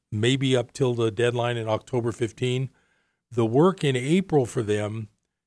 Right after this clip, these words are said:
is, number one, to make sure to file the extension on time.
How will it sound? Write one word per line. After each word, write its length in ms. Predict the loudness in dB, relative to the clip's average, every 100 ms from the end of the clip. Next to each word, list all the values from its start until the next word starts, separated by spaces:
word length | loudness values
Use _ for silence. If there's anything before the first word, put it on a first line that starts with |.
| -6
is, 240 | -2 0 0
number 260 | 0 0
one, 260 | 0 0 0
to 80 | -2
make 220 | -4 -2
sure 160 | 0
to 80 | 0
file 320 | 0 -4 -2
the 160 | -2 -4
extension 480 | -6 -4 -4 -4 -6
on 180 | -6 -6
time. 440 | -4 -2 -4